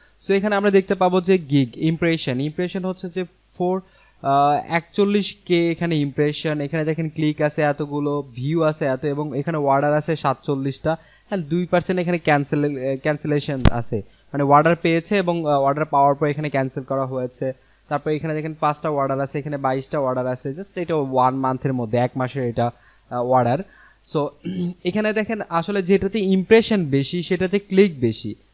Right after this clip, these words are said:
So, ইমপ্রেশন জিনিসটা কি? ইমপ্রেশন হচ্ছে যে আপনার ট্যাগ লিখে যে সার্চ করছে বায়ার, সেটা হচ্ছে যে ইমপ্রেশন। তো আপনার, আহ, just গিগটা কতবার ভিউ হচ্ছে সেটা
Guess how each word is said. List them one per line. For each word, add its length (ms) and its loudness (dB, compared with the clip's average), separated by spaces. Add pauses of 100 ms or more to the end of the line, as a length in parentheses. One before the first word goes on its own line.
(120)
So, 80 -16
ইমপ্রেশন 560 0
জিনিসটা 380 -2
কি? 220 0
ইমপ্রেশন 400 0
হচ্ছে 260 -4
যে 120 -4
আপনার 320 0 (400)
ট্যাগ 300 4
লিখে 380 4
যে 200 4
সার্চ 420 4
করছে 340 -2
বায়ার, 380 2 (120)
সেটা 320 -4
হচ্ছে 240 -4
যে 140 -6
ইমপ্রেশন। 680 -2 (220)
তো 60 -4
আপনার, 280 0 (380)
আহ, 460 0
just 320 -8
গিগটা 320 -4
কতবার 340 0
ভিউ 380 -2
হচ্ছে 380 -2 (760)
সেটা 500 -4